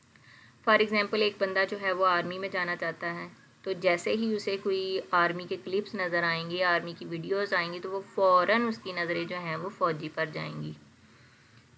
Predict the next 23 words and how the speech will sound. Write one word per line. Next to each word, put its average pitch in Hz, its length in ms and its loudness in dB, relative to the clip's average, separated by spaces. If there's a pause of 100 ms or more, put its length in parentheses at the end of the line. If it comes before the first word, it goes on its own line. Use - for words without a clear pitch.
(280)
क्योंकि 214 280 4
उसकी 226 520 2
ये 214 120 4
motive 208 460 0
है 170 120 0
ना, 185 140 0
उसका 196 220 -2
मकसद 180 420 -4
हयात 165 420 0
है, 156 200 -6 (140)
वो 180 80 -8
ये 190 400 0
जो 180 220 -2
कुछ 190 180 -6
करना 180 280 0
चाहता 175 380 -2
है 202 100 0
उसको 208 220 -6
हर 208 320 -2
त-, - 240 -6 (120)
हर 196 220 4 (480)
किसी 185 300 -6
में 202 220 -2